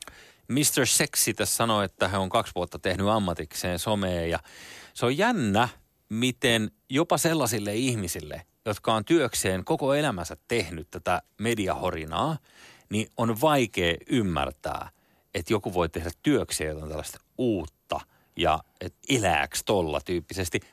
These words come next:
Marja Veitola haastatteli aikaisemmin Sara Sieppiä ja siitä nousi kohu siitä haastattelusta. Ja siinä oli just mun mielestä se suurin ongelma oli se, että Maria vähän kärjisti sitä, mitä, mitä Sara tekee, just ehkä tällaista niin kuin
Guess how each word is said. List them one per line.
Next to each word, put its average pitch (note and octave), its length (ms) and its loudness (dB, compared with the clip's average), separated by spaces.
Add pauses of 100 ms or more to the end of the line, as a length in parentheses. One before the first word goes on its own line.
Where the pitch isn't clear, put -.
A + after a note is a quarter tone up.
(100)
Marja E3 240 2
Veitola F#2+ 380 2
haastatteli F2+ 640 0
aikaisemmin F2 500 -2 (180)
Sara G#2+ 240 4
Sieppiä D#2+ 580 -2 (220)
ja F#2+ 60 -2
siitä A2 200 0
nousi A2+ 140 0
kohu G2+ 280 2
siitä E2 220 -6
haastattelusta. - 800 -2 (220)
Ja G#2 60 -6
siinä C3+ 180 2
oli C#3+ 140 2
just F#3 220 -2 (180)
mun A2+ 180 -2
mielestä G#2 180 -2
se B2 180 -2
suurin A#2+ 360 0
ongelma G2 560 2
oli F#2+ 240 -4
se, A2 280 0 (540)
että F#2+ 300 -2
Maria G#2+ 800 2 (180)
vähän C3+ 260 0
kärjisti B2 600 2
sitä, G2+ 360 0
mitä, G2+ 340 0
mitä G#2+ 220 -4
Sara A2+ 300 2
tekee, F#2+ 360 -2
just A2+ 300 -4 (580)
ehkä B2 180 -6
tällaista B2+ 380 0
niin A#2+ 180 -2
kuin A#2 260 -2